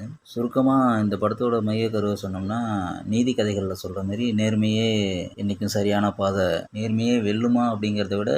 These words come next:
நேர்மையா இருந்தா வாழ்க்கையில வந்து நிம்மதி கிடைக்கும் அப்படிங்கிறத வந்து சொல்ற விஷயம்தான். இந்த படத்தை பத்தி பார்க்கும்போது, இந்த படம் கதையோட தொடர்புடைய ஒரு நாலஞ்சு படங்கள் வந்து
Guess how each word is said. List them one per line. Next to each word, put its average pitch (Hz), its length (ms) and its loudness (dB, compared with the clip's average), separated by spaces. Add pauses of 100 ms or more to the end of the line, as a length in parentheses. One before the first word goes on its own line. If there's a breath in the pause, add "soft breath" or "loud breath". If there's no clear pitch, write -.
நேர்மையா 117 460 2
இருந்தா 117 360 2 (260)
வாழ்க்கையில 107 480 4
வந்து 101 260 0
நிம்மதி 107 320 2
கிடைக்கும் 90 400 -2 (100)
அப்படிங்கிறத 98 540 -2
வந்து 90 240 -4 (460)
சொல்ற 98 360 -2
விஷயம்தான். 87 480 -6 (140)
இந்த 160 180 2
படத்தை 156 280 2
பத்தி 156 200 -2
பார்க்கும்போது, 127 540 4 (460)
இந்த 143 240 -2
படம் 151 340 4
கதையோட 127 500 4
தொடர்புடைய 113 480 4 (160)
ஒரு 101 180 2
நாலஞ்சு 104 440 0
படங்கள் 113 360 2
வந்து 98 220 0